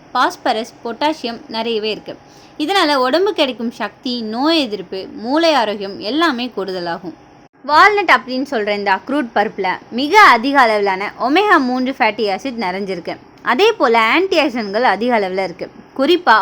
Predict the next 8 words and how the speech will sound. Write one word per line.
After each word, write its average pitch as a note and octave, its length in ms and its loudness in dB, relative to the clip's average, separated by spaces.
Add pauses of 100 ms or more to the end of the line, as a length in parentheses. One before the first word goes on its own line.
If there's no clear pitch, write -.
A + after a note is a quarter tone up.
(140)
பாலிஃபெனால் D4+ 640 4
அப்படின்ற F#3+ 360 -4 (140)
ஆன்டி A#3+ 260 -4
ஆக்சிடென்ட் G3 380 -8
மிக F#3 120 -6 (140)
அதிகமா F3+ 400 -6
இருக்கு. D#3+ 200 -12 (520)
இந்த C#4 140 0